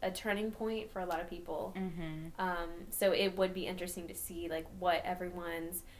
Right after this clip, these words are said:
Speaker 1: perspectives are
Speaker 2: Mm-hmm.
Speaker 1: for this upcoming year.
Speaker 2: Yeah.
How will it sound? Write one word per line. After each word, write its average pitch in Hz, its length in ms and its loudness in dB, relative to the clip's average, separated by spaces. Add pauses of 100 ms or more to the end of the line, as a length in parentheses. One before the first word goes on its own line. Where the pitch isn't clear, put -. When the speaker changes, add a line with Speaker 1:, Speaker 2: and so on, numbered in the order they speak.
(240)
Speaker 1:
perspectives 202 800 4
are 170 460 6 (100)
Speaker 2:
Mm-hmm. 185 380 0
Speaker 1:
for 202 120 10
this 190 140 6
upcoming 170 400 0
year. 160 380 -2 (160)
Speaker 2:
Yeah. 156 200 4